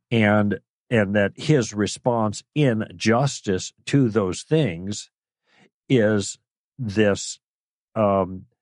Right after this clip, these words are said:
how does Alistair Begg put it? Um, this, um,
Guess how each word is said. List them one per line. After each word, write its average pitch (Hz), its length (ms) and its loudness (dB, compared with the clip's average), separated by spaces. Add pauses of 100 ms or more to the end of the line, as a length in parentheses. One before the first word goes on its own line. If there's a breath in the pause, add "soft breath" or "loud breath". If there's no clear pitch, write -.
(280)
how 113 220 -2
does 101 300 -2 (360)
Alistair 107 420 0
Begg 92 300 0
put 90 220 -2
it? 82 240 -6
Um, 87 520 0
this, 101 600 -4
um, 85 540 -2